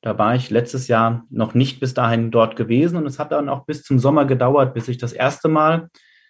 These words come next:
das Haus besuchen konnte. Wir konnten dann auch ein paar Wochen im Oktober öffnen, weil die, die Lage und die Hygienekonzepte es zugelassen haben. Und da war ich dann auch noch mal dort. Ja, mit, mit viel gutem Zählen über drei Monate.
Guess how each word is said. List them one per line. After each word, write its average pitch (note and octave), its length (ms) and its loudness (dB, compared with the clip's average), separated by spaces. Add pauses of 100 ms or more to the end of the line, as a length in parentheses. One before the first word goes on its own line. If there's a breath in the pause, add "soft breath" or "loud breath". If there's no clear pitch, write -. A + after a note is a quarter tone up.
(160 soft breath)
das B2+ 220 -2
Haus D#3 280 2
besuchen E3+ 440 0
konnte. G3+ 460 0 (140)
Wir A#2 160 -2
konnten C3+ 340 -2
dann C3 120 0
auch C3 460 -2 (200)
ein A2+ 200 -12
paar C3+ 260 0
Wochen C#3+ 280 0
im B2+ 120 -2
Oktober D#3+ 760 0
öffnen, A3 580 0 (920)
weil A#2+ 160 0
die, A#2+ 160 -2
die A#2 100 -2
Lage A#2+ 320 2
und A#2+ 160 0
die A#2+ 60 -2
Hygienekonzepte B2 720 -4
es A#2+ 120 -8
zugelassen E3 600 0
haben. D3+ 520 -2
Und A#2 300 -4
da G#2+ 80 -2
war A2 140 2
ich A#2+ 80 -2
dann A#2 180 -4
auch B2 180 0
noch C3+ 200 -4
mal B2+ 160 2
dort. D3 400 0 (100)
Ja, F2 380 -2 (200)
mit, B2 480 -14
mit A2 140 -8
viel C#3 220 -2
gutem C3 340 4
Zählen C3 400 4
über A#2 220 0
drei G#2 220 2
Monate. A2 600 0